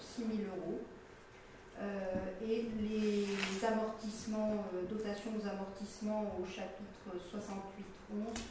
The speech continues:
pour huit mille quatre cent douze euros trente-deux. Ensuite, vous avez l'autofinancement, donc de la section de fonctionnement, qui représente quarante-trois pour cent et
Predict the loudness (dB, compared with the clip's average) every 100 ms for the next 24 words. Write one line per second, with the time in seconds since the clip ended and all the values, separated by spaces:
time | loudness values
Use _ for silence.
0 | -8 -4 0 2 2 0 0 0 -2 -2
1 | -2 0 0 0 0 0 -2 -2 -4 -4
2 | -8 -8 -6 -6 -6 -8 -14 -14 -16 -16
3 | -16 -16 -16 -16 -16 -8 -4 -2 2 2
4 | 2 2 2 2 2 2 2 2 0 0
5 | 0 0 -2 -2 0 2 2 2 2 0
6 | 0 -2 -2 -2 -2 -4 -4 -4 -4 -2
7 | -2 0 0 2 2 2 2 2 2 2
8 | 0 0 2 2 2 -4 -4 -4 -4 -6
9 | -10 -12 -12 -14 -14 -6 2 6 8 6
10 | 4 0 2 4 4